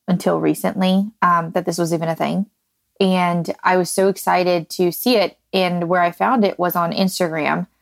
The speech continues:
Someone had done a post about positive toxicity. And I was like, "What? What is that?" And I started to break it down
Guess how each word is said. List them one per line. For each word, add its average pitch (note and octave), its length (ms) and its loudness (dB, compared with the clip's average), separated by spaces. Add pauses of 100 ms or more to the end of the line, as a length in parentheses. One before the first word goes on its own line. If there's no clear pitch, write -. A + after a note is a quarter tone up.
(260)
Someone G#3 260 2
had F3+ 400 0 (160)
done F3+ 160 0
a E3+ 60 0
post F3 460 -2
about E3+ 340 0
positive E3+ 400 0
toxicity. F3 680 -4
And E3+ 120 -2
I F3 60 0
was E3+ 120 -6
like, - 160 -8
"What? F#3+ 400 -2
What F#3+ 140 2
is D#4+ 180 2
that?" - 260 0
And F#3 80 -4
I F#3 60 -2
started F#3+ 320 -2
to F#3+ 100 -2
break F3 280 -2
it - 120 -6
down F3 500 0